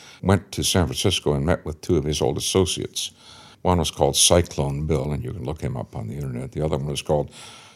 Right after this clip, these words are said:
Tarantula Ike. Uh, he was called that because he was so bow-legged he looked like a spider walking along, I gather. Uh, they didn't pronounce it tarantula. They pronounced it Trantler Ike. <laughs> Anyway.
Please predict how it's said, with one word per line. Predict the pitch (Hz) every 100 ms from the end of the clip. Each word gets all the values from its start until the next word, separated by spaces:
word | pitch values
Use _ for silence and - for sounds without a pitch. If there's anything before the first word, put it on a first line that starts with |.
| - -
Tarantula | - 82 90 - 76 62 -
Ike. | 82 65 - - _ _ _ _ - - -
Uh, | 69 71
he | 78
was | 85
called | - 165 107
that | 80 82
because | 85 - 80
he | 82
was | 78 73
so | - 87
bow-legged | 67 92 80 69 71 73
he | 78
looked | 78 80 -
like | -
a | -
spider | - 82 82 67 55
walking | 67 60 - -
along, | 73 78 62
I | 62
gather. | - 64 - - - - - - -
Uh, | - 65 -
they | 117
didn't | 131 76
pronounce | - 90 92 85 -
it | - - _ _ -
tarantula. | - 120 160 - 64 50
They | - 73
pronounced | - 76 76 - -
it | -
Trantler | - - 90 - 76 67 -
Ike. | 71 64 -
<laughs> | - _ _ _ _ - - - - - - - - - -
Anyway. | 101 82 76 67